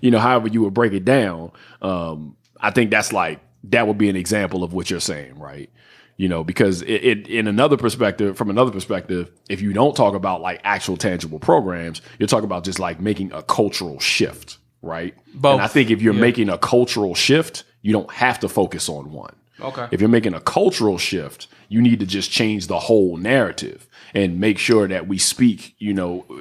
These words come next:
Speaker 1: in an equivalent manner about all the underrepresented, uh, groups within our community. But if that transitions into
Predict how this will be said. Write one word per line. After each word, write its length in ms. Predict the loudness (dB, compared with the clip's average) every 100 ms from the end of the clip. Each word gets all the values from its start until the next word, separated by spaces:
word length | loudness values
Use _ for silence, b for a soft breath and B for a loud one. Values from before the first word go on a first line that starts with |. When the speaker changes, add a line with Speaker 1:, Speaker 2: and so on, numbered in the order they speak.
| -12
Speaker 1:
in 140 | -4 -2
an 80 |
equivalent 600 | -2 0 0 2 -2 -6
manner 520 | -4 0 0 0 -4 -10 B -4
about 340 | 0 0 0
all 260 | 4 6 4
the 120 | 2
underrepresented, 800 | 0 -2 -2 -4 -6 -4 -4 -4 -10 _ _ -10
uh, 260 | -10 -10
groups 560 | 0 4 4 2 -6 -12 -18 _
within 360 | -12 -4 -4 -2
our 160 | -6 -8
community. 640 | -4 4 4 4 -6 -20 B B B -2
But 360 | 2 2 -2 2
if 280 | 2 2 -6
that 440 | 0 2 2 -4 _
transitions 840 | -2 0 0 0 0 2 -2 -4
into 300 | -6 -4 -4